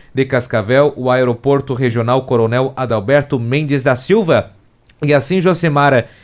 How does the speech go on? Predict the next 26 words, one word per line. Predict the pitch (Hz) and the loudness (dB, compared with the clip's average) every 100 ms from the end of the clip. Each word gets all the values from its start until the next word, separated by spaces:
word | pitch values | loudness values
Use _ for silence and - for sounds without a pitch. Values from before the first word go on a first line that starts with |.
| _ - | _ -6
eu | |
já | 135 160 | -4 -2
começo | 165 180 170 | 0 0 -2
te | - | -6
perguntando | 170 170 147 139 139 190 165 113 - - _ _ - | -2 -2 -2 -2 0 2 2 0 -2 -16 _ _ -2
ao | 151 | -2
que | 175 | 0
devemos | 185 165 151 190 185 139 | 0 2 2 2 0 0
esse, | 165 165 165 147 135 - | -2 0 2 2 2 -2
esse | 139 139 | -4 -6
sucesso, | - 117 - 151 180 170 147 | -12 -10 0 2 4 2 -2
esses | 131 135 117 | -4 -4 -2
números | 156 147 123 | 0 0 0
expressivos | 151 151 131 - 151 139 | -2 0 -2 0 -2 0
do | 120 131 | 0 2
aeroporto | 120 110 147 143 135 - - - | 2 2 0 2 -2 -4 -12 -6
aqui | 113 147 | -2 -2
de | 127 | -2
Cascavel. | 143 - 139 113 139 107 | -2 0 0 2 4 4
Bom | 120 185 | 2 0
dia, | 147 240 165 | 0 0 0
bem-vinda | 101 185 147 202 165 | 0 -2 0 0 0
à | |
C | 147 127 | 0 0
B | 113 98 | 0 0
N. | 87 | -6